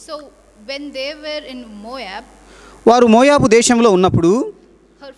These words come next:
Speaker 1: father-in-law and her husband and her brother-in-law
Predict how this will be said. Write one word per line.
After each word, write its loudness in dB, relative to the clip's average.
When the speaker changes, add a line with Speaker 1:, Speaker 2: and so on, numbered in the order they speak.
Speaker 1:
father-in-law -18
and -16
her -14
husband -8
and -8
her -10
brother-in-law -8